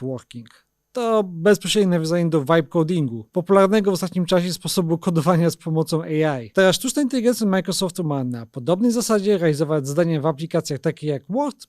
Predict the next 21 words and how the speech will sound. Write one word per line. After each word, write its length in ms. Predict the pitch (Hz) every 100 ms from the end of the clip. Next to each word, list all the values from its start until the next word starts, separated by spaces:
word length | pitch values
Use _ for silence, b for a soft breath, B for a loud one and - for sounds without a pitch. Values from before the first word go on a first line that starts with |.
| _
czy 140 | - 339
właśnie 360 | 214 165 190
Excel, 400 | 135 127 - 135 131
więc 440 | 320 349 320 - - _
wystarczy 420 | 196 233 233 220 208
opisać 340 | 175 180 -
mu, 300 | 175 170 175 -
na 240 | 170 196
czym 200 | 196 160
nam 140 | 147 135
zależy, 560 | 147 220 196 175 185 -
a 120 | 190
on 100 | 180
niczym 360 | 170 - 139 151
kieszonkowy 600 | - 247 - 196 196 165
polski 500 | 139 - 202 170 170
czempion 460 | - 196 170 170 151
ma 180 | 147 139
zrealizować 580 | 135 190 170 175 165 160
nasze 220 | 151 160
żądanie. 500 | 156 156 151 110